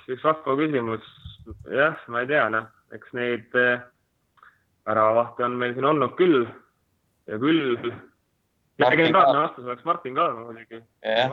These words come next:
Speaker 1: Hea
Speaker 2: jah.
Speaker 1: vana ja tibu, noh. Et, eh, mängis vaata Floras ka, eks ju, Flora oli väga hea, nii et ma ei tea.
Speaker 2: Martin
Speaker 1: Mina
Speaker 2: Tibu
Speaker 1: oleks
Speaker 2: ka.
Speaker 1: tipu peal. Jah, paneme.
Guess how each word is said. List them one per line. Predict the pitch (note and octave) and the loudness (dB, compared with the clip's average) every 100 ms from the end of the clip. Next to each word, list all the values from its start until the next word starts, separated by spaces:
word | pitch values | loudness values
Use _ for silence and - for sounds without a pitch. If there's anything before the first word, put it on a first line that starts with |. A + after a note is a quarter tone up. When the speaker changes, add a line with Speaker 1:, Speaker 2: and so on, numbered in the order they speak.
| C3+ | -2
Speaker 1:
Hea | - | 2
Speaker 2:
jah. | A#2+ | 2
Speaker 1:
vana | C#3 C#3+ | 2 0
ja | C#3 | -2
tibu, | C#3 C#3+ A2+ | -4 -6 -6
noh. | G2+ - _ - G#4 - - - - - _ _ | -8 -10 _ -8 -6 -6 -18 -16 -16 -20 _ _
Et, | A#2+ A2+ _ | -12 -12 _
eh, | - A#2+ B2 B2 | -10 -4 -2 -2
mängis | C#3 D3+ C3+ | -2 -2 -2
vaata | C#3 C3+ | -2 -2
Floras | C#3 F3+ E3 C#3 - | 0 0 2 2 0
ka, | G3 D#3+ | 0 2
eks | C3 - | 0 -4
ju, | B2 | -14
Flora | - C#3 B2+ | -6 -2 2
oli | B2 B2+ C3+ | 2 0 -4
väga | C#3+ D#3+ | -2 0
hea, | F3 C3 | 0 0
nii | B2 A#2+ | -2 -6
et | A#2+ A#2+ _ _ _ _ _ | -8 -10 _ _ _ _ _
ma | C3 | -12
ei | C3 | -6
tea. | C3 G#2+ - _ _ _ _ _ _ _ - | -4 -6 -10 _ _ _ _ _ _ _ -2
Speaker 2:
Martin | - C#3+ D3+ C3 | 2 2 2 0
Speaker 1:
Mina | E3 | 2
Speaker 2:
Tibu | C#3 | 4
Speaker 1:
oleks | C3+ | 2
Speaker 2:
ka. | C#3+ | 0
Speaker 1:
tipu | B2+ A#2+ | -6 -8
peal. | A2 - _ _ _ _ _ _ _ _ _ _ _ _ | -8 -10 _ _ _ _ _ _ _ _ _ _ _ _
Jah, | C#3+ E3+ - | -12 -12 -8
paneme. | - D3+ G#2+ G2+ | -4 -2 -2 -8